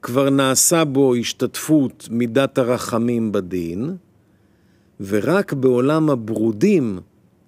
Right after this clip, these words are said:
הנקרא עולם האצילות, שמה התתקן ונגמר בו לגמרי דבר השיתוף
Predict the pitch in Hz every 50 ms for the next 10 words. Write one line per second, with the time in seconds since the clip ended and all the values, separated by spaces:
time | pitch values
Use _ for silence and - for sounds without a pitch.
0 | _ - 113 117 113 - - - 135 139 139 131 123 123 120 123 127 131 139 139
1 | 135 139 139 - - - 170 180 208 226 214 196 185 - - - - _ _ _
2 | _ _ _ _ _ _ _ _ - - - - - 180 190 190 185 185 185 180
3 | 180 165 - _ _ _ - 143 139 - - - - - - 120 - - - -
4 | 180 180 180 180 180 180 180 - - - 131 110 110 120 117 117 113 107 104 120
5 | 117 135 147 151 147 139 123 110 113 117 113 120 123 131 151 156 165 180 190 202
6 | 196 180 175 180 185 185 - _ _ _ _ _ _ _ _ - 104 104 107 113
7 | 117 143 147 147 151 147 - - - 131 127 - - 190 180 151 - - - -
8 | -